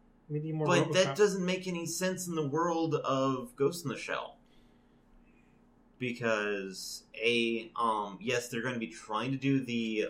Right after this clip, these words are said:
Speaker 2: uh, subtleties of the Major and her identity crisis,
Speaker 1: Mm-hmm.
Speaker 2: which was in just about every single piece of the works. But this one, there's a lot of hints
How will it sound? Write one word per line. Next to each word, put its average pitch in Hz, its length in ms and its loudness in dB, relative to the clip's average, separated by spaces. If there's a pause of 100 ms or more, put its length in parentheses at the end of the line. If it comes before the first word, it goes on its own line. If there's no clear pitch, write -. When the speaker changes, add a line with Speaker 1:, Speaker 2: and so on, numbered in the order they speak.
Speaker 2:
uh, 98 260 -2
subtleties 120 600 -4
of 101 360 -6
the 95 60 -12
Major 110 520 -6 (320)
and 107 140 -8
her 98 140 2
identity 95 540 -2
crisis, 175 720 -2 (120)
Speaker 1:
Mm-hmm. 120 220 -4 (200)
Speaker 2:
which 117 200 -10
was 110 360 -6
in 101 220 -10
just 117 220 -10
about 107 180 0
every 107 200 -4
single 113 280 -8
piece 110 280 -12
of 90 60 -12
the 90 60 -10
works. 90 540 -12 (1300)
But 117 400 4 (680)
this 180 320 0
one, 185 520 0 (760)
there's 147 300 2
a 113 100 0
lot 113 280 2
of 135 120 -2
hints 123 320 -8